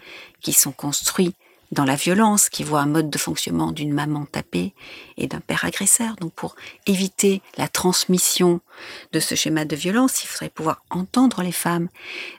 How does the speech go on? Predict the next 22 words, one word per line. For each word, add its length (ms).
Donc 220
moi, 160
j'ai 140
essayé 360
tous 160
les 100
moyens, 380
euh, 160
législatifs. 1000
J'ai, 320
je, 160
je, 180
je, 220
je 140
suis 240
allée 180
chaque 220
fois 120
qu'on 380
m'a 320
invitée, 460
j'ai 180